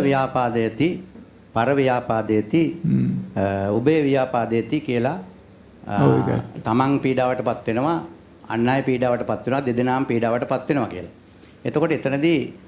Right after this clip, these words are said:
Speaker 1: අ, සේරිවාණිජ ජාතකයේ අවසන් ප්‍රතිඵලයක් හැටියට බුදුහිමියන්ට ගලක් පෙරලීම නිසා බුදුහිමියන්ටත් යම් තුවාලයක් සිදු වෙනවා. ඒතර එතනදී, අ, අකුසල කර්මයක් විය හැකිද, එසේ නොවිය හැකිද? එසේ වූයේ.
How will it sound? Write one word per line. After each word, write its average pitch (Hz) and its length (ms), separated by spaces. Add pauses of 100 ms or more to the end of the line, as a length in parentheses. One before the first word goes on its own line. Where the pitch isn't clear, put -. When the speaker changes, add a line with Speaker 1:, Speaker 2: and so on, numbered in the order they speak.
(300)
Speaker 1:
අ, 101 140
සේරිවාණිජ 127 680
ජාතකයේ 117 640
අවසන් 113 420
ප්‍රතිඵලයක් 117 560
හැටියට 117 300
බුදුහිමියන්ට 113 600 (800)
ගලක් 107 320
පෙරලීම 110 380
නිසා 123 480
බුදුහිමියන්ටත් 110 640 (300)
යම් 107 160
තුවාලයක් 107 420
සිදු 101 260
වෙනවා. 101 260 (560)
ඒතර - 200
එතනදී, 156 500 (680)
අ, - 160 (400)
අකුසල 165 440
කර්මයක් 156 480 (120)
විය 127 140
හැකිද, 143 340
එසේ 165 280
නොවිය 131 240
හැකිද? 98 240 (840)
එසේ 131 300
වූයේ. 101 240